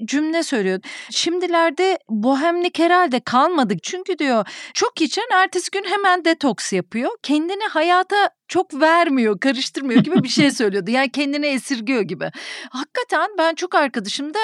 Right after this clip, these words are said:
Speaker 1: duyuyorum. Yani belli günleri var, ertesi gün deli gibi detoks suları var.
Speaker 2: Evet.
Speaker 1: İnsanların aldığı alkol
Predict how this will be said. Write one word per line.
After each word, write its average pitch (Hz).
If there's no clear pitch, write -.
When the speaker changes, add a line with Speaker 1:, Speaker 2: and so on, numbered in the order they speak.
Speaker 1:
duyuyorum. 233
Yani 254
belli 302
günleri 247
var, 311
ertesi 277
gün 277
deli 277
gibi 247
detoks 262
suları 196
var. 349
Speaker 2:
Evet. 233
Speaker 1:
İnsanların 359
aldığı 294
alkol 359